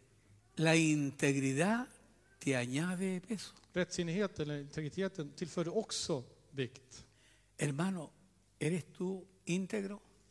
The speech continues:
Speaker 2: Är du en person med integritet? Är du en from person?
Speaker 1: ¿Qué es integridad para usted?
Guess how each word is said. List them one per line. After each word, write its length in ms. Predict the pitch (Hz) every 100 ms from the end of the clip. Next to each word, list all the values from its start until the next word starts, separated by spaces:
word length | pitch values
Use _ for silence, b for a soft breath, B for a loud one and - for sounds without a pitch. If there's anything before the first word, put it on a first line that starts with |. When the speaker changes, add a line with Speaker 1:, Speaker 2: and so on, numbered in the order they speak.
| b b b _ _ _
Speaker 2:
Är 140 | 151
du 200 | 151 165
en 200 | 165 151
person 320 | 151 160 - 156
med 80 |
integritet? 640 | 147 160 147 - 214 135 -
Är 80 | 147
du 160 | 151
en 140 | 143 143
from 280 | - 208
person? 380 | 170 165 135 113 120 - B B B B B B B _
Speaker 1:
¿Qué 200 | - 143
es 160 | 160 120
integridad 720 | 175 151 170 156 151 214 240
para 240 | 135 120
usted? 280 | 120 - 196